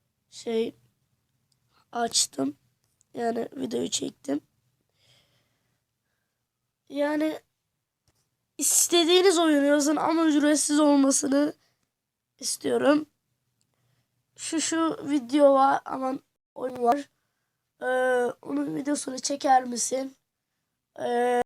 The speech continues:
yani yorumlara yazın. Yorumların yanında abone olun. Abone olun, like atın. Ee, istediğiniz,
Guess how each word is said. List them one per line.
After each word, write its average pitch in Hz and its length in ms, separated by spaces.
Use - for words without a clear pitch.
yani 269 360
yorumlara 330 640
yazın. 302 460
Yorumların 330 480
yanında 311 500
abone 311 360
olun. 269 420
Abone 320 360
olun, 311 500
like - 380
atın. - 280
Ee, 233 260
istediğiniz, 349 880